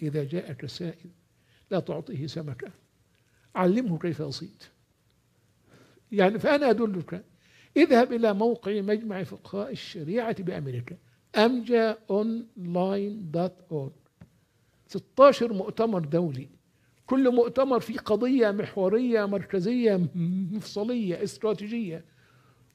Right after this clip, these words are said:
والمؤتمر اجتمع بأعضائه وخبرائه، وقدمت بحوث وأوراق علمية وتمت مناقشتها، ثم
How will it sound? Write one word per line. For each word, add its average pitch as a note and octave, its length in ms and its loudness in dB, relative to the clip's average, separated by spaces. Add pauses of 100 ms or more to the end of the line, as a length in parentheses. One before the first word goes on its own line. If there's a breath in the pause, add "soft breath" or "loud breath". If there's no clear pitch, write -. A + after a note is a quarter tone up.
(120)
والمؤتمر A#3+ 1300 6
اجتمع G#3 460 -2
بأعضائه F#3 760 -4
وخبرائه، G3 840 -4
وقدمت D#3+ 460 -8
بحوث G3+ 540 -8
وأوراق F3 380 -8
علمية G3 540 -4
وتمت G3+ 480 -6
مناقشتها، B3+ 640 -8 (380 soft breath)
ثم G#3 320 -4